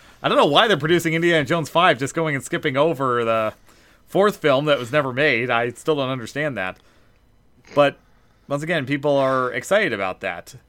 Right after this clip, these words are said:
I look also at, like, the Transformers franchise, like the first one.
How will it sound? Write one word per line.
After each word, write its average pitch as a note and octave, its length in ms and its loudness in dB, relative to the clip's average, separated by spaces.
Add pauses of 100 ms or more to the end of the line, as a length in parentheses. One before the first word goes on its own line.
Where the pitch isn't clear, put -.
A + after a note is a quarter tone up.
(200)
I B2 280 2
look D#3+ 280 -2
also D3+ 320 2
at, C3 60 0
like, C3 160 0
the C3 80 -6
Transformers E3 640 -4
franchise, A2+ 720 -8 (880)
like C#3+ 180 0
the D3 80 -4
first B2+ 320 -4
one. D#3+ 220 -2